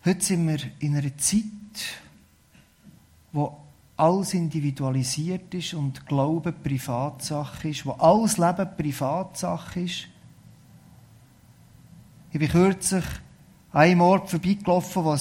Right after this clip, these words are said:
Geschrei war. Ein Mann am Ausflippen. Reagiere ich oder ist das Privatsache? Man ist total individualisiert heute.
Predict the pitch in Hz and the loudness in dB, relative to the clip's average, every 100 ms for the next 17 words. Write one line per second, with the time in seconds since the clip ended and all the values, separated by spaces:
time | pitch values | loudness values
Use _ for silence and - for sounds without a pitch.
0 | - - - 170 175 208 220 220 - - | 0 0 4 6 6 6 6 2 0 -2
1 | - 185 202 214 - - - - - - | 0 0 2 0 -4 -16 -20 -20 -20 -20
2 | - - - - - - - - - - | -20 -20 -20 -20 -20 -20 -20 -20 -20 -20
3 | - - 151 143 165 190 170 190 220 - | -20 -6 2 6 6 6 6 4 2 0
4 | 190 202 - - 208 208 - - - - | 0 0 -2 0 0 0 -6 -18 -20 -20
5 | - 135 127 143 185 220 240 202 147 135 | -4 0 0 0 -2 0 0 0 0 -2
6 | 143 135 - 143 - 151 139 143 165 - | -4 -4 -6 -8 -6 -6 -4 -4 -4 -6
7 | - 185 - - - - - - - - | -10 -8 -10 -14 -20 -20 -20 -20 -20 -20
8 | - - - - - - - - - - | -20 -20 -20 -20 -20 -20 -20 -20 -20 -20
9 | - - - - - - - - - - | -20 -20 -20 -20 -20 -20 -20 -20 -20 -12
10 | - 160 165 - - 226 247 247 214 214 | 0 2 2 0 4 4 4 6 6 8
11 | 214 196 185 180 170 165 180 196 214 - | 6 6 2 2 2 2 0 0 -2 -4
12 | 170 | -8